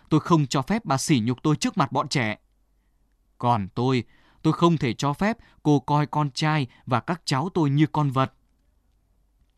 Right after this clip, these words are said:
Hai người im lặng một lúc. Sau đó Christine lên tiếng. "Ra khỏi nhà tôi!"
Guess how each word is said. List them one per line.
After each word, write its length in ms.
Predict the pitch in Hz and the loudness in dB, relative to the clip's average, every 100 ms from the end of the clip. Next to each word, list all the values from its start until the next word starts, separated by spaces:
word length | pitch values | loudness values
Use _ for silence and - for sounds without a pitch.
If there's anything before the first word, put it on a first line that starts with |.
| _ _ _ _ _ _ | _ _ _ _ _ _
Hai 180 | 165 160 | 0 2
người 240 | 139 113 | 2 0
im 200 | 107 156 | 0 0
lặng 180 | 135 92 | -2 -4
một 140 | 107 | -4
lúc. 200 | 113 175 _ _ _ _ _ _ | -2 -4 _ _ _ _ _ _
Sau 200 | - 127 | -4 -2
đó 240 | 113 107 120 | 0 -2 -2
Christine 520 | 151 170 - 131 110 | 0 0 0 0 0
lên 200 | 117 117 | 0 0
tiếng. 340 | 104 113 110 170 _ _ _ _ _ _ - | -2 -2 -4 -6 _ _ _ _ _ _ -4
"Ra 220 | 117 175 | 2 2
khỏi 220 | - 120 | 2 0
nhà 160 | 113 120 | 0 -2
tôi!" 240 | 147 160 | 0 0